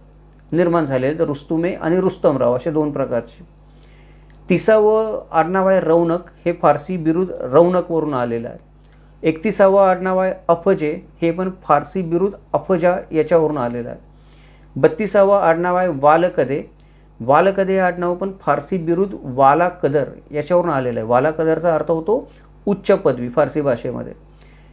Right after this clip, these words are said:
तेहतीसावं आडनाव आहे वालाजे. हे वालाजे आडनाव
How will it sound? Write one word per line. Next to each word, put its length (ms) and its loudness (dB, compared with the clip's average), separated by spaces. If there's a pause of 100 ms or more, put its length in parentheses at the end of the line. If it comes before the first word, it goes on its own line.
(280)
तेहतीसावं 580 4
आडनाव 240 0
आहे 140 2
वालाजे. 580 2 (440)
हे 60 0
वालाजे 420 4
आडनाव 440 -2